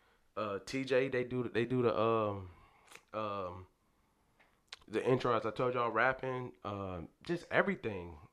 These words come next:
Everything has just been so overwhelming. It's, it's only overwhelming because manifestation is real.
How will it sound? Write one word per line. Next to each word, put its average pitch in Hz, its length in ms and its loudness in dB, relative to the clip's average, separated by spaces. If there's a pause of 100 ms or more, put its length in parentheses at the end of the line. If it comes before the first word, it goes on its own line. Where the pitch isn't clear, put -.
Everything 175 500 2
has 160 100 -2
just 135 200 -10
been 131 220 -2
so 123 460 -4 (760)
overwhelming. 127 600 6
It's, 139 200 0
it's 143 260 -2
only 185 360 4
overwhelming 120 760 0
because 104 540 -4
manifestation 107 880 -2
is 80 180 -14
real. 90 360 -10